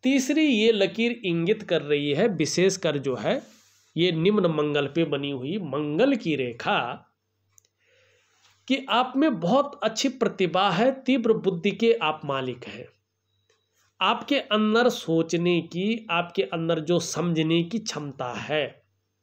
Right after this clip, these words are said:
वो बड़ी तीव्र है, बड़ी अच्छा है, ठीक है ना।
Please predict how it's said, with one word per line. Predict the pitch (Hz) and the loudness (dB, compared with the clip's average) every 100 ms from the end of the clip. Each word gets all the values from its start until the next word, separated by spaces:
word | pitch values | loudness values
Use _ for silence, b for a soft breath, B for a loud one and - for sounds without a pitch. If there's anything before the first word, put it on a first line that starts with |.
| _ _ _ _ _ - | _ _ _ _ _ -2
वो | 233 | 2
बड़ी | 220 277 - - _ _ - | 2 2 -2 -14 _ _ 0
तीव्र | 269 233 180 | 2 2 0
है, | 180 | 0
बड़ी | 175 233 254 | 0 0 -2
अच्छा | 160 - - 156 | -6 -6 -4 -4
है, | 110 123 - _ _ _ _ _ _ _ _ _ _ | -6 -10 -16 _ _ _ _ _ _ _ _ _ _
ठीक | 240 214 | -2 2
है | 180 | 0
ना। | 247 | 0